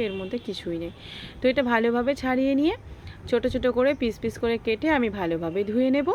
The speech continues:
তো চলুন, এই যে ধুয়ে নিয়েছি, একটা আলু আমি ছোট ছোট কেটে নিয়েছি, আর আমি এটা কুকারে দিয়ে দিচ্ছি।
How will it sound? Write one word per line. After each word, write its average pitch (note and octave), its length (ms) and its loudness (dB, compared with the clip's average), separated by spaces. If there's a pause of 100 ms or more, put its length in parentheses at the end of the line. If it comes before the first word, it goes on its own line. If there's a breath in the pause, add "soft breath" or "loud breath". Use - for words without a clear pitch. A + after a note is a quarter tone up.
তো C#4+ 60 -2 (100)
চলুন, A#3+ 240 2
এই B3+ 140 2
যে A#3 120 0
ধুয়ে G#3 240 0
নিয়েছি, A3 380 -2
একটা A#3+ 300 -4
আলু F#3+ 240 -2
আমি A3 140 -2
ছোট A3 200 -4
ছোট A3 120 -6 (100)
কেটে A3 180 -2
নিয়েছি, B3+ 300 0 (580 loud breath)
আর A#3 160 4
আমি A#3+ 120 2
এটা C4+ 200 0
কুকারে C4+ 320 0
দিয়ে C#4 180 2
দিচ্ছি। A3 320 -4